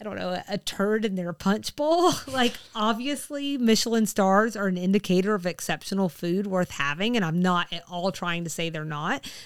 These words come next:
but I think it's important to know not everyone is on the bandwagon. In fact, sometimes it's the restaurants and chefs themselves who aren't on board.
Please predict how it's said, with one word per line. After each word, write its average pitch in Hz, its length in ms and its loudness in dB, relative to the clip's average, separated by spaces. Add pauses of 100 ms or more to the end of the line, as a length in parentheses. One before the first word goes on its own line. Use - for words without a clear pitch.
(100)
but 226 100 4
I 226 100 6
think 247 220 -4
it's 247 140 -8
important 196 440 -2
to 190 80 0
know 208 500 4 (460)
not 170 320 -6
everyone 165 460 0
is 160 120 -4
on 151 140 -6
the 156 80 -6
bandwagon. 151 800 -4
In 208 140 -4
fact, 359 320 0
sometimes 220 720 -2 (240)
it's - 200 -8
the 240 120 -2
restaurants 220 640 -4
and 240 180 -6
chefs - 540 -4
themselves 302 880 -2
who 170 160 -8
aren't 165 200 -8
on 165 140 -10
board. 165 360 -12